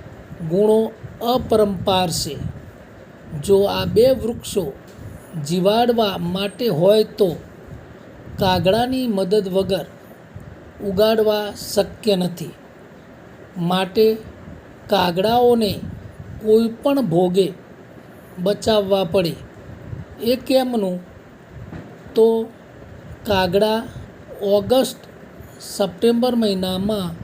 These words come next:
ઈંડા મૂકે અને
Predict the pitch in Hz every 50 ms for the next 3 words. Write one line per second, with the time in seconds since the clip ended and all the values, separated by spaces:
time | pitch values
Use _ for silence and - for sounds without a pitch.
0 | - - - - - - - - - - - - - 220 220 220 226 220 240 233
1 | 226 202 196 202 214 208 - 214 175 151 147 147 - - - - - - - -
2 | - - - - - - - - - 240 254 247 220 170